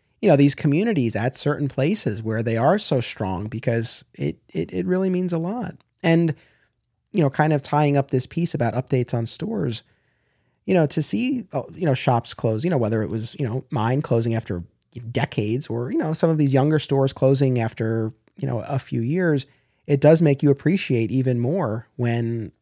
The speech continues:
when stores make it. As, you know, you look at Acme Comics. I mean, that's quite, quite a tenure,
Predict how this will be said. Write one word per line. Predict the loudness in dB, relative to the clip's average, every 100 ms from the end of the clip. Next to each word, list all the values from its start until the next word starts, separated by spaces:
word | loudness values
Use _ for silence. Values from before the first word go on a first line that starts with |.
| _ _ _ _ -18
when | -8 -6 -4
stores | 0 2 2
make | 2 0 -2
it. |
As, | -4 -4
you | -4
know, | -4 _
you | -12 -10 -14 -6
look | 0 4
at |
Acme | 4 4 0
Comics. | -2 -4 -4 -6 -12
I | -8
mean, | -2
that's | -2 -2 -6 -10 _
quite, | -16 -4 0 0 -2 _ _ _ _ -20
quite | -8 0 0 0
a | -6
tenure, | -6 -6 -6 -10